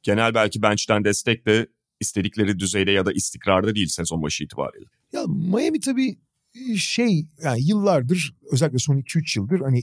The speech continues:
Speaker 2: senin adını ilk defa duyduğun adamlardan, "Aa, bunlar iyi topçuymuş." diye ürettiği için, adam
Speaker 1: Hı hı.
Speaker 2: çıkardığı için işte Duncan Robinson'larla falan başlayan süreçte hani her sene bir şey bekliyorsun. Bu sene işte abi Haywood Highsmith mi, ki-, işte Jane-, John Kane miydi? Kane.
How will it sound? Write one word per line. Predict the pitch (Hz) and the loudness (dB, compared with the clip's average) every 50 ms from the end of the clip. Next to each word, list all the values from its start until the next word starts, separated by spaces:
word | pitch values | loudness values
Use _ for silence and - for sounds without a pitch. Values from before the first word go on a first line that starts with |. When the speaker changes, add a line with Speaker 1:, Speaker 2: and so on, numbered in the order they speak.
| - - | -2 -4
Speaker 2:
senin | - - 151 160 160 | -2 0 0 0 2
adını | 143 127 123 156 165 | 0 2 2 2 2
ilk | 175 170 - - | 2 0 0 0
defa | 139 104 - 123 123 120 | 0 2 4 2 2 2
duyduğun | 117 123 120 139 135 127 | 2 0 2 2 2 2
adamlardan, | 127 117 123 117 120 123 123 123 131 170 202 196 175 - _ | 4 4 4 4 4 4 2 2 2 2 2 0 0 -4 _
"Aa, | - 127 139 139 135 | 0 2 2 2 4
bunlar | 143 139 143 | 4 4 4
iyi | 156 165 156 | 4 2 2
topçuymuş." | - 143 110 - - - 131 123 117 - - - | 2 0 0 0 0 2 2 2 2 -2 -2 0
diye | 123 131 131 139 143 - _ _ _ _ _ - - | 2 2 2 2 0 -2 _ _ _ _ _ -4 0
ürettiği | 151 135 143 - - _ - 262 370 415 339 | 2 2 2 2 0 _ -6 -4 -2 0 0
için, | 190 - - - 170 - - _ _ _ _ _ _ _ | 0 2 2 0 0 -2 -4 _ _ _ _ _ _ _
adam | - 107 104 147 165 | 0 2 4 4 4
Speaker 1:
Hı | |
hı. | 170 | 2
Speaker 2:
çıkardığı | - - - 131 117 123 151 233 | 2 0 2 2 4 4 4 2
için | 226 165 - 113 | 2 2 2 -2
işte | 92 - 101 | -2 -2 -2
Duncan | 95 113 117 113 113 - | 0 2 2 2 4 2
Robinson'larla | 123 123 113 101 - - 110 107 107 113 107 | 2 2 2 0 -2 -2 0 2 2 2 2
falan | 90 - 107 120 117 98 | 2 2 0 0 2 0
başlayan | 90 85 - - - 85 87 | 0 -2 -4 -4 -4 -2 -2
süreçte | 87 - - 104 98 87 - - 277 320 - _ - - - - - - - - - | -2 -2 -2 -2 -2 -2 -2 -2 -4 -4 -4 _ -14 -20 -20 -18 -18 -18 -18 -6 -2
hani | 226 254 | 2 4
her | 311 349 233 | 6 6 6
sene | - 185 240 311 269 | 6 6 6 6 6
bir | |
şey | 233 - 247 233 | 6 4 4 4
bekliyorsun. | 202 208 175 - 131 - 135 151 | 4 4 4 2 2 2 2 2
Bu | |
sene | 151 - 165 156 | 2 4 4 4
işte | 151 - 196 - | 4 4 4 4
abi | - 143 160 160 127 110 | 6 6 6 6 6 6
Haywood | 147 160 160 175 - | 6 6 4 4 4
Highsmith | 143 180 190 - - 160 143 151 - | 4 4 4 4 4 2 2 2 2
mi, | 202 196 - - 160 - | 0 0 0 -4 -12 -14
ki-, | - - - | -14 -12 -8
işte | 202 190 165 123 - - 135 117 | -4 -2 -2 -2 -2 -4 -6 -2
Jane-, | 120 139 151 175 - - 123 127 151 _ - | 0 0 0 0 -2 -8 -18 -20 -20 _ -6
John | 120 127 127 143 127 - | -2 0 0 0 0 0
Kane | 180 180 180 | 0 2 2
miydi? | 165 131 98 87 95 - - | 2 2 0 -2 -4 -2 -2
Kane. | 143 135 | -2 -2